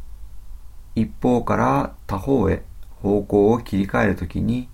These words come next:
急にガクンとならないようにしてみてください。呼吸は楽にしながら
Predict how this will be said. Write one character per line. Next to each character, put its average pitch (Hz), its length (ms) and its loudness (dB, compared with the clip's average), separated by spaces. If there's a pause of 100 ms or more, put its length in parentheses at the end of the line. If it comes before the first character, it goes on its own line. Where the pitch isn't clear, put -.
(920)
急 131 260 2
に 143 200 4
ガ 87 220 0
ク 143 180 2
ン 120 140 4
と 117 260 2
な 92 160 0
ら 110 140 4
な 117 160 4
い 92 80 4
よ 90 160 4
う - 20 2
に 123 140 2
し - 80 -10
て 101 100 2
み 90 100 4
て - 120 -2
く - 80 -6
だ - 80 -4
さ - 180 -8
い。 - 80 -8 (2250)
呼 104 120 -2
吸 104 280 2
は 127 400 4 (300)
楽 90 260 0
に 92 160 2
し 90 160 -2
な 87 140 2
が 95 100 2
ら 131 300 0